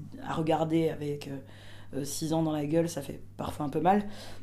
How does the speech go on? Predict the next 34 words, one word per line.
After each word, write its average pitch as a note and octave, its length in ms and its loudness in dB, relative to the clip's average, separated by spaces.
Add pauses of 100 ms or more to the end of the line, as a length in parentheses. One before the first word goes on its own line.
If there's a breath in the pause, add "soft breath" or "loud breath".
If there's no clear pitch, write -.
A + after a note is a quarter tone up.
Mais E3 280 4
le D#3+ 80 6
seul F3+ 120 4
truc, G#3+ 140 0
c'est - 120 4
que D#3 320 2
souvent, D#3+ 360 -2
j'ai F3+ 120 2
pas, E3+ 180 6
j'ai D#3+ 160 0
peu F3 100 0
d'archives, G3 440 4 (1400 loud breath)
et D#3 60 0
qu'en D#3 120 0
fait, F#3+ 300 2
euh, C#3+ 220 2
c'est C#3+ 160 -2
con, F#3 160 0
mais G3+ 120 4
la D#3+ 80 4
performance, - 760 0 (480 loud breath)
euh, D3+ 140 -4 (260)
bah, E3 140 -2 (200)
la - 80 -10
performance F3 380 0
et F#3 40 0
le F#3 100 6
spectacle F3 440 0
vivant, E3+ 220 0
les E3+ 80 -2
sp-, - 240 -12
le D3+ 260 -6
théâtre, D#3 400 -4
ben, D3 300 -4